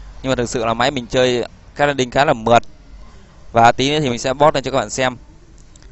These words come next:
À, để xem Thanh Niên nói đúng hay là mình nói đúng. Ừ, nhưng mà nếu như mà khi nào mình có điều kiện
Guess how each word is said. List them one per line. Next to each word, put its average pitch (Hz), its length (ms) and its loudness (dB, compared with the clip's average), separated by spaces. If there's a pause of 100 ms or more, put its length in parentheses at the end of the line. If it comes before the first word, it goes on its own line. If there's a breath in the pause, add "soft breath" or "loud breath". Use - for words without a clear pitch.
(1300)
À, 127 260 2
để 113 120 -2
xem 131 200 -4
Thanh 135 120 -8
Niên 131 180 -4
nói 135 80 -4
đúng 131 180 0
hay 143 120 0
là 120 100 4
mình 113 160 -4
nói 127 120 2
đúng. 131 220 2 (260)
Ừ, 127 60 -12 (500)
nhưng 127 160 -8
mà 113 340 2
nếu 117 220 -2
như 147 120 -4
mà 117 120 -2
khi 127 120 -6
nào 113 140 0
mình 110 160 -10
có 127 100 -2
điều 120 100 2
kiện 123 220 -2